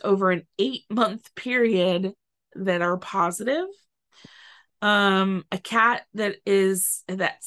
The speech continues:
tests negative on monthly tests,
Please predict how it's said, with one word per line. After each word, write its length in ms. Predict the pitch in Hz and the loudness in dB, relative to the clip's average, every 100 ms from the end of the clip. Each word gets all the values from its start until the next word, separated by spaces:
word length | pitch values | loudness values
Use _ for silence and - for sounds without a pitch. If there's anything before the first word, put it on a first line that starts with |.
| - | -10
tests 460 | - 226 - - 214 | -2 -2 -2 -4 -2
negative 640 | 214 208 202 202 202 202 - _ _ _ | 0 0 2 2 0 -4 -10 _ _ _
on 400 | 202 220 220 226 | 2 2 2 -2
monthly 800 | 220 254 339 - - 381 349 359 | 0 0 0 -6 -6 0 2 0
tests, 920 | - 294 247 240 240 - - - - | -2 -6 -4 -4 -8 -16 -18 -16 -14